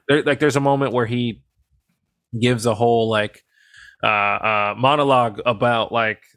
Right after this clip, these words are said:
the, some, some band and about, like, their music and shit like that. And it's just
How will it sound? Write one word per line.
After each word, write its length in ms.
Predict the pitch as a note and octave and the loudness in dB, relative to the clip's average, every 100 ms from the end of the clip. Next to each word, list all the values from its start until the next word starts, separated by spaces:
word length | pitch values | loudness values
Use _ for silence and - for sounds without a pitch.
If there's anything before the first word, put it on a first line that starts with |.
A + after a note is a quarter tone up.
| _ A2+ - | _ -18 -6
the, 260 | A#2+ G2+ - | -4 -2 -2
some, 560 | F#3 E3+ C#3 G#2+ F#2 - | 0 0 -2 -4 -10 -8
some 720 | - C3+ A#2+ G#2 F#2+ A2 A2+ | -4 -2 -2 -4 -8 -12 -4
band 480 | A2 A#2+ A2 G2+ F#2 | -2 -2 -4 -8 -8
and 160 | G2+ A#2 | -6 -4
about, 340 | G#2+ A2 G#2+ | -4 -2 -2
like, 180 | G#2 G#2 | -4 -6
their 120 | A2 | -6
music 360 | G#2+ A2+ G#2+ G#2+ | -6 -6 -6 -8
and 120 | G#2 | -8
shit 140 | - - | -4 -4
like 160 | G#2+ | -4
that. 160 | G2+ G2 | -4 -4
And 100 | A#2+ | -4
it's 120 | A#2 | -2
just 320 | B2+ A#2 - | -4 -4 -6